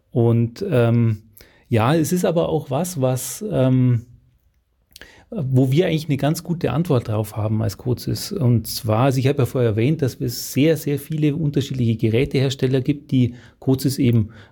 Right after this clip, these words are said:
einsetzen und auf ihren Geräten ausliefern. Und, ähm, ja,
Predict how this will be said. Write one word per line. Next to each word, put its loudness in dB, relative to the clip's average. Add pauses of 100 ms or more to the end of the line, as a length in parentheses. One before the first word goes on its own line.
einsetzen 0
und -2
auf -4
ihren 0
Geräten 0
ausliefern. -2 (580)
Und, 2
ähm, 2 (680)
ja, 0